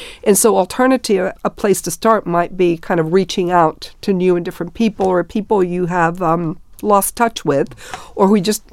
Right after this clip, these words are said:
don't see on a regular basis because they're in a different unit or geography or what have you.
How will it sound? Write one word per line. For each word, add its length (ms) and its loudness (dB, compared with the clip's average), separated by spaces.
don't 240 -2
see 280 2
on 80 2
a 40 0
regular 360 -2
basis 420 -2
because 380 -4
they're 160 0
in 80 -2
a 40 0
different 380 -6
unit 320 2
or 80 -2
geography 680 -2
or 60 2
what 200 -4
have 260 2
you. 280 0